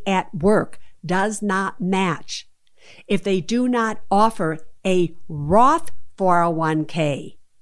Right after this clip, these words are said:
then you are better off opening up your own Roth I R A than putting money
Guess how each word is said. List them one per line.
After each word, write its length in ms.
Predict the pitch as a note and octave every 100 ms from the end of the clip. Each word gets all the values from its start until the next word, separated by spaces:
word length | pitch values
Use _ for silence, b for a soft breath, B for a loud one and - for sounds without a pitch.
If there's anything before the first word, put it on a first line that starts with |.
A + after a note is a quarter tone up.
| - - - - - b b b -
then 220 | A3 G#3+
you 140 | G#3+
are 120 | G3+
better 520 | F3+ G#3+ A#3+ D4 C#4+ -
off 380 | A#3 G#3+ F#3 - -
opening 460 | G3 G#3+ A#3 A3+ G#3+
up 240 | F#3 F#3+
your 340 | E3+ F3+ E3+ - -
own 460 | A3 C4 C#4+ C#4 - - -
Roth 540 | D#3+ B3 E4 F#4+ - -
I 220 | G3 F#3+
R 240 | F3 E3 D#3
A 420 | D3 C#3+ F3 D#4 - - _ - - - B B -
than 180 | A3+
putting 420 | A3 B3+ B3 A3+ A3
money 560 | C4+ C4+ G#3 G#3 A3